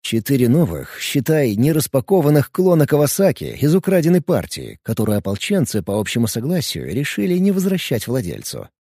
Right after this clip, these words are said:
Два защитника и два разведчика. Роберт не только люто торговался за трофеи, но принял участие в наспех сформированном первом собрании ополченцев. Договор даже подписали о дружбе и сотрудничестве между жителями трех ближайших секторов.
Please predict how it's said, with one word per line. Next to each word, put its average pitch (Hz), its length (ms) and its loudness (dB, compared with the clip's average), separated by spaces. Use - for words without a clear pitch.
Два 117 300 2
защитника 117 880 -2
и 143 80 -2
два 196 200 0
разведчика. 180 720 -2
Роберт 101 520 0
не 104 200 2
только 196 340 2
люто 165 320 2
торговался 131 560 0
за 104 140 -2
трофеи, 62 500 -6
но 117 240 4
принял 131 340 0
участие 123 560 0
в 117 100 0
наспех 117 440 0
сформированном 117 760 2
первом 110 400 0
собрании 101 500 0
ополченцев. 135 760 -4
Договор 135 720 -2
даже 127 320 2
подписали 71 760 -6
о 127 120 -2
дружбе 113 520 0
и 135 60 2
сотрудничестве 143 840 0
между 123 340 2
жителями 117 540 2
трех 185 320 0
ближайших 147 580 0
секторов. - 580 -10